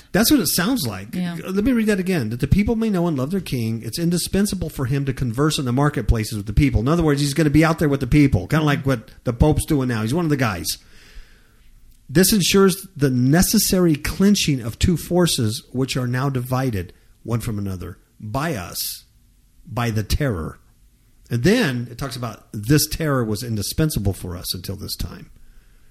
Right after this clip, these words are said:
Speaker 1: "The king of the Jews must not be at the mercy of his passions, and especially of sensuality.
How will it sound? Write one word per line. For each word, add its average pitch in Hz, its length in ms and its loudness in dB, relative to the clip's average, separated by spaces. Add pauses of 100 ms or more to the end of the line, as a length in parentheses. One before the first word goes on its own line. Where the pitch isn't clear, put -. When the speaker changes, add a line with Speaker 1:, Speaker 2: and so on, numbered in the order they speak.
(1000)
Speaker 1:
"The 127 100 0
king 247 240 6
of 330 60 6
the 311 100 6
Jews 220 320 4
must 165 280 0
not 190 440 2
be 165 320 4
at 139 140 -4
the 147 80 -2
mercy 156 460 2
of 123 80 0
his 117 180 -2
passions, 143 640 -2
and 120 140 -4
especially 170 760 -2
of 120 120 -6
sensuality. 117 880 -4